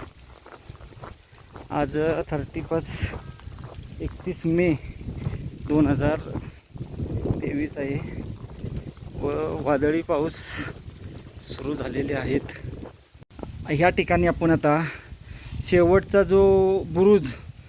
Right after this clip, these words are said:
व आपण, अ, शौचकूप वगैरे जे आहे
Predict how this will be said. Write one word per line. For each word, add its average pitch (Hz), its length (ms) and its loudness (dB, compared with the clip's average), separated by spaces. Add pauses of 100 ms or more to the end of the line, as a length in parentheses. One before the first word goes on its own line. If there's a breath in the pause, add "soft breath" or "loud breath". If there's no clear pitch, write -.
(380 soft breath)
व 151 120 2
आपण, 170 500 4
अ, 165 280 4
शौचकूप 170 520 2
वगैरे 165 300 6
जे 165 140 8
आहे 156 340 6